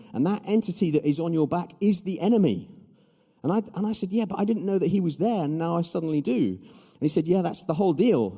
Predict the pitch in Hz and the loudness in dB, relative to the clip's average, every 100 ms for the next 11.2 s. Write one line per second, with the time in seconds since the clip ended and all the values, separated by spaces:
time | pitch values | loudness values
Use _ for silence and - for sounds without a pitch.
0 | - 202 196 165 160 156 139 - - - | -4 -2 2 4 4 0 -6 -18 -20 -6
1 | 185 156 185 147 214 185 151 156 160 165 | -4 -2 -2 0 2 2 2 0 0 2
2 | 156 143 - - - _ _ _ - - | 2 0 -4 -20 -20 _ _ _ -14 -8
3 | 160 165 185 170 196 160 185 160 226 196 | -2 0 2 2 4 4 2 2 0 2
4 | 160 175 170 220 254 147 233 - - - | 2 2 4 4 4 4 2 -4 -10 -2
5 | 175 202 247 214 196 196 - 208 185 - | 2 4 2 2 -2 -2 -2 -2 -4 -8
6 | - 196 - 208 175 160 220 165 143 - | -6 -8 -2 0 0 -2 -4 -4 -6 -10
7 | - 196 180 - 196 170 160 - 262 233 | -6 -4 -4 -2 -2 0 -2 -6 -2 0
8 | 165 175 180 - 190 170 135 160 151 - | 0 -2 -4 -2 0 0 0 0 0 -2
9 | - 156 123 120 190 - - - - 160 | -4 -2 -2 -2 -2 -6 -20 -12 -4 0
10 | 208 185 180 214 - 156 156 220 - 160 | 0 2 0 -2 -4 -4 -2 -2 -2 -2
11 | 143 135 | 2 2